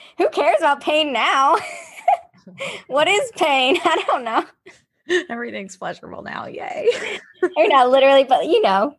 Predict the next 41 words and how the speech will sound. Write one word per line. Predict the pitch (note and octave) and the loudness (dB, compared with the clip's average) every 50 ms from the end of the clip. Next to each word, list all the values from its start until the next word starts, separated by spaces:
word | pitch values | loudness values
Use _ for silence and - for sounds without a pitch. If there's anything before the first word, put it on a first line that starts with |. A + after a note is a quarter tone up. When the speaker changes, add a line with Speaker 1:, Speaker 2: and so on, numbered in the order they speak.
| _ _ | _ _
Speaker 1:
pretty | _ - C#4 C#4+ | _ -4 -4 -4
close. | - - G3 G#3 G3+ G3 A3 - - - | -4 -2 -2 0 2 0 0 0 0 -2
<laughs> | G4+ - - - - F5 - - - - G#4 | -2 -2 -6 2 2 2 2 2 -8 -6 -4
Speaker 2:
Mm-hmm. | A#3 A#3+ A#3+ A3 G3 C#3 G3 C4 C#4 _ _ _ _ _ _ | -2 0 0 0 -2 -4 -8 -12 -16 _ _ _ _ _ _
Yeah. | _ - - - - - C4+ - _ _ - - - - - - | _ -4 -4 -4 -4 -6 -8 -10 _ _ -20 -20 -20 -20 -8 -6
Awesome. | - - - - - - - - - _ _ - - - - B3 | -6 -6 -6 -10 -14 -14 -14 -18 -20 _ _ -18 -16 -14 -14 -4
Well, | - A3+ A#3+ A#3 G3+ | 0 2 2 2 0
tell | - A3+ B3 B3 | 0 0 0 2
me | B3+ C4+ C#4 | 2 2 0
about | C4+ B3+ A#3+ - - - | 2 2 0 0 0 0
some | - A#3+ | 0 0
of | A#3 A3+ A3 G#3+ | 0 0 -2 -2
the | G#3 G#3+ G#3 F#3+ | 2 2 2 4
practices | F#3 G#3 G3+ G3 G3 A#3 - - G#3 G3+ F#3 | 2 0 -2 -2 -2 -6 -4 -2 -4 -2 0
or | F#3+ F#3 | -2 -4
parts | F3+ F#3 F#3 F3+ F3+ - | -2 -4 -6 -6 -4 -6
of | F#3+ F3 | -8 -8
the | F3+ | -8
program | E3+ - F#3 F#3+ F#3 F3+ F3 | -4 -2 0 2 2 2 2
that | E3+ - | 2 0
you | F3 E3 | -2 -2
really | E3 F3 E3+ E3 E3 D#3+ | 0 0 2 2 2 0
enjoyed | E3 E3 E3 F3 E3+ D#3+ D#3+ D#3+ D#3+ - | 0 0 2 2 2 4 2 0 -2 -2
and | - E3+ D#3+ D#3 D#3 | -4 -2 -2 -2 -4
how | D#3 D#3+ D#3+ D#3+ D#3+ D#3+ | -4 -2 -2 0 0 -2
you | - - F3 E3 | -2 -4 -6 -6
feel | D3+ - - D#3+ D#3 D#3+ | -4 -2 2 2 2 2
that | D#3 D#3 | 0 -2
they | - D#3 D3+ D3 D3+ | -4 -4 -4 -4 -4
benefited | - - D#3+ - - - - - - - - - | -2 -2 -2 -2 -2 -4 -6 -6 -4 -8 -6 -6
you | - - - F#3+ F#3 F#3 _ - | -6 -6 -6 -6 -8 -10 _ -10
and | - F3+ D#3+ | -8 -6 -6
helped | F3 - - - | -8 -10 -10 -10
you | F#3 F3 | -8 -6
get | - - | -6 -6
where | - - F3 | -6 -8 -6
you | - | -6
are. | - - F#3 - _ _ _ _ _ _ _ _ _ _ _ _ _ _ _ _ _ - | -8 -10 -10 -16 _ _ _ _ _ _ _ _ _ _ _ _ _ _ _ _ _ -4
Speaker 1:
Um, | C4 C4 B3+ B3+ B3+ B3 B3 B3 B3+ A#3+ - | 0 2 2 2 2 2 0 -4 -4 -6 -6
my | A#3+ A#3 A#3 G#3+ G3 A3 C4 D4 D4 | -6 -4 -2 0 2 2 2 0 -2
favorite | - - _ _ - B3 A3+ A#3+ B3 B3 A3 G#3 G#3 G3 F#3 F#3 F#3+ G#3 G#3+ - | -8 -16 _ _ -2 0 2 2 0 0 -2 -2 -2 0 0 0 0 0 -2 -4